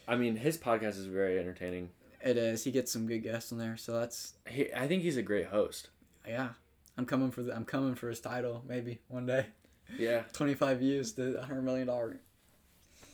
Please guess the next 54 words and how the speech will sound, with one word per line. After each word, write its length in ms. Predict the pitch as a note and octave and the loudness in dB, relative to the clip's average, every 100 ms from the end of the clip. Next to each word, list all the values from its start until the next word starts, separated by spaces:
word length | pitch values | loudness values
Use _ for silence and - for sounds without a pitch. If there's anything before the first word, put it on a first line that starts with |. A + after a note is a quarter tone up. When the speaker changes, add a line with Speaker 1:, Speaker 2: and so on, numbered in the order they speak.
| - | -4
Speaker 1:
No, 240 | A2 A#2 | 0 2
that, 260 | A#2+ A2+ - | 4 2 4
that 160 | B2 | 4
would 160 | B2 A#2+ | 4 2
be 80 | A2+ | 2
nice. 260 | A2+ A#2+ | 2 2
Speaking 380 | - C3+ D3+ E3+ | 0 0 4 6
of 140 | D#3+ A#2+ | 6 6
money, 260 | A#2+ B2 | 4 4
you 200 | A#2 A#2 | 0 -2
had 200 | A#2 B2 | 0 4
a, 240 | A2 A2+ A2 | 4 4 -2
you 140 | B2 B2+ | -2 0
had, 160 | B2+ B2 | 0 0
like, 140 | A2+ | 2
a 80 | G#2+ | 2
would 260 | G#2+ A2+ | 4 0
you 160 | A#2 A2 | 2 4
rather 220 | G#2 A2+ | 6 4
question 340 | A2+ A#2+ C3 B2 | 4 0 0 0
for 160 | B2+ | 2
me 80 | B2 | 2
that 160 | G#2 G#2+ | 2 2
I've 160 | - | 0
kind 160 | - A2 | -2 -2
of 80 | G2+ | -2
been 100 | G#2 | -2
thinking 220 | G#2+ G#2 | -2 0
about 260 | G2+ G2 | 2 0
for 320 | - G#2 G#2 - | 2 2 2 0
a 60 | |
couple 220 | G#2+ G#2 G#2 | 0 0 2
Speaker 2:
Oh, 80 | G#2 | 4
Speaker 1:
minutes. 160 | - D#3+ | 4 6
Speaker 2:
yeah. 220 | D3+ A2 | 4 4
So 180 | - C#3 | 2 2
this 180 | D#3 F#3 | 4 4
is, 540 | D3 B2 - - - _ _ _ _ _ _ _ _ _ _ _ _ - | 2 2 -2 -6 -8 _ _ _ _ _ _ _ _ _ _ _ _ -10
so 300 | - C3+ B2 | 2 6 6
I 80 | C3+ | 6
know 200 | D3+ D3+ | 8 10
I 120 | D3 | 12
got 160 | C3 | 10
viewers 260 | B2+ C3 A#2+ | 6 2 2
all 200 | C3+ C3+ | 6 8
over 120 | B2+ | 8
the 80 | A#2+ | 6
country, 400 | C3+ A2+ B2+ B2+ | -2 0 0 0
so 140 | - | 2
I'm 100 | B2+ | 2
just 140 | B2 C3+ | 2 0
gonna 120 | B2 | -2
put 160 | C#3 B2 | 2 2
it 200 | G#2 | 2